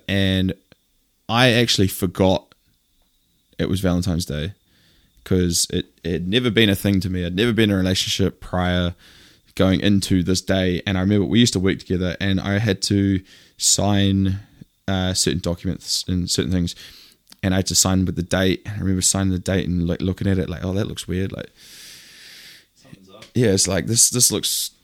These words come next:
Speaker 1: like I should remember this day."
Speaker 2: Yeah.
Speaker 1: <laughs> And, um, I, I don't know, so something clicked, and all of a sudden I was like, "Ah, shit, that's right." Big day of the year, and to be fair, like I said, like, I am, I am Mister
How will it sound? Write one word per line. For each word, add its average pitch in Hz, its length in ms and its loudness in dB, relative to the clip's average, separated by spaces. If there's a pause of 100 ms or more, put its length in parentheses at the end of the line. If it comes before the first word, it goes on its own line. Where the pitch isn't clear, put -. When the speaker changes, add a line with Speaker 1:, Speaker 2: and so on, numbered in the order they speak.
(160)
Speaker 1:
like 90 400 -6
I 95 80 -4
should 87 320 -4
remember 98 380 4
this 82 200 2
day." 92 480 4 (200)
Speaker 2:
Yeah. 170 160 -8 (180)
Speaker 1:
<laughs> - 160 -10
And, 113 220 -2
um, 113 440 2 (1500)
I, 104 220 -2
I - 20 4
don't 113 140 2
know, 98 140 2
so 98 240 2
something 110 280 2
clicked, 92 320 0
and 95 80 2
all 98 120 2
of 95 40 0
a - 20 -4
sudden 90 220 0
I - 20 0
was 87 100 -2
like, - 120 -6
"Ah, 92 240 -2
shit, - 460 -8
that's 67 300 -8
right." 80 200 -8 (1400)
Big 104 280 0
day 107 220 2
of 98 80 0
the 101 80 0
year, 104 420 2 (600)
and 95 440 2 (520)
to 98 100 -4
be 98 80 -2
fair, 113 220 0
like 95 100 0
I 95 40 -2
said, 92 260 0
like, 90 160 -4
I 101 140 -2
am, 98 220 0 (560)
I 107 120 -4
am 117 180 2
Mister 113 240 0